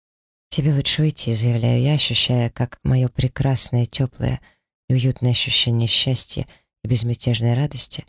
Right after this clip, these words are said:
сгорает и рассыпается в пепел. «Я не хочу, чтобы ты снова приходил и вмешивался в мою жизнь. Ты сделал выбор, пап, сделал.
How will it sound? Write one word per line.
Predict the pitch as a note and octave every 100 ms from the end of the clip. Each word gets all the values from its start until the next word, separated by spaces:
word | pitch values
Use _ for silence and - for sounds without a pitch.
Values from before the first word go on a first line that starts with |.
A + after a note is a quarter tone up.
| _ _ _ -
сгорает | - C#3+ C#3 D3+ -
и |
рассыпается | - - - - A#2+ - -
в | -
пепел. | - - - - _ _ _ _ _ _ _ _
«Я | E3
не | D3
хочу, | C3 - C3
чтобы | - A2
ты | A#2
снова | - B2+ A#2+
приходил | - A2 - A#2 C3+ B2
и |
вмешивался | A#2 A#2+ - A2+ A2+ -
в | A#2
мою | A#2 A#2
жизнь. | A2 A#2+ - B2+ _ _ _ _ _ _
Ты | -
сделал | B2 A2 B2 A#2+
выбор, | A#2+ B2+ A#2 -
пап, | A2+ A2+
сделал. | A#2 - A#2+ A#2+ G#2+